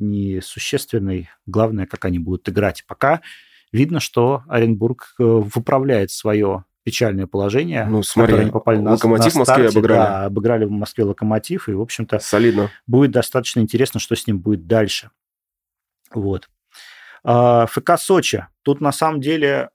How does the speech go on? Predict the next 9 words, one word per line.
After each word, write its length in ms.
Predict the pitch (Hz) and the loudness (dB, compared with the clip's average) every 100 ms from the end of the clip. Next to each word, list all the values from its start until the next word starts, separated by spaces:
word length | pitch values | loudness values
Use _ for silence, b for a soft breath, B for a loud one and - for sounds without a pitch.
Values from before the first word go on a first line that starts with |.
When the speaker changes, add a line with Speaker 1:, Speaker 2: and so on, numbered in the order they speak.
| - | -4
Speaker 1:
э, 380 | 117 120 117 113 _ _ _ _ - - _ _ _ _ | 0 0 0 -2 _ _ _ _ -20 -20 _ _ _ _
тоже 400 | 160 156 110 101 _ | 2 2 0 -6 _
трансферная 800 | 131 143 - 120 117 110 107 - _ _ _ _ - | -2 -2 -4 -6 -6 -8 -12 -18 _ _ _ _ -2
новость, 340 | 139 139 117 | 0 2 0
самая 320 | 135 120 113 | -2 -2 -2
главная 440 | 110 131 120 113 107 | 0 0 0 -2 -8
последних 520 | 113 - 120 110 107 | -8 -4 -4 -4 -4
дней, 340 | 135 175 175 - | -4 -4 -6 -8
это 600 | 117 123 117 117 117 | -2 0 2 2 0